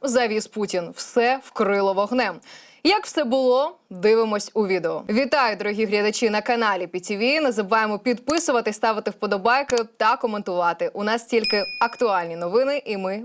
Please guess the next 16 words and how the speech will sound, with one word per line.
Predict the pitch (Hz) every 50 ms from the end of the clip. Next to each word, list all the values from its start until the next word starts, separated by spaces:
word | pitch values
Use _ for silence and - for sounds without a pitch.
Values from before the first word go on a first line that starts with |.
| 254 -
починаємо. | 269 247 - - 190 160 156 156 143 143 143 -
На | - 214 254 285 302
Донеччині | 311 311 320 370 359 - 330 302 302
З | 277 247 277 262
С | - - 285
У | 277 277 311 330
завдали | 285 254 269 254 214 254 262 269 269
потужного | 262 - 320 339 339 349 339 294 247 202 214 202 196 202
ракетного | 208 220 220 247 240 220 226 208 196 180 196
удару, | 190 190 214 233 262 277 262 247 233
ліквідували | 220 220 - 214 226 196 214 202 220 226 226 226 226 226 214 220
багато | 208 202 277 294 240 214 226 214 226 247 240 226
військових | 196 208 - - - 208 202 196 214 202 -
армії | 220 208 196 196 190 196 196 202
Р | 208 233
Ф. | 247 240 208 -